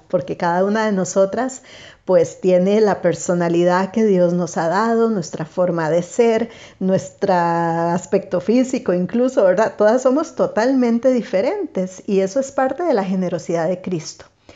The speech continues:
Y también parte de esa generosidad de Cristo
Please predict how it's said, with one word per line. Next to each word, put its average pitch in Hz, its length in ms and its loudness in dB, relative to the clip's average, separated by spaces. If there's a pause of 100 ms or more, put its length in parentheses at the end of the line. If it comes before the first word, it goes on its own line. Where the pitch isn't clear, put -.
(360)
Y 226 120 0
también 226 580 2
parte 269 400 0
de 180 160 2
esa 196 160 -4
generosidad 202 800 0
de 247 120 0
Cristo 285 600 -2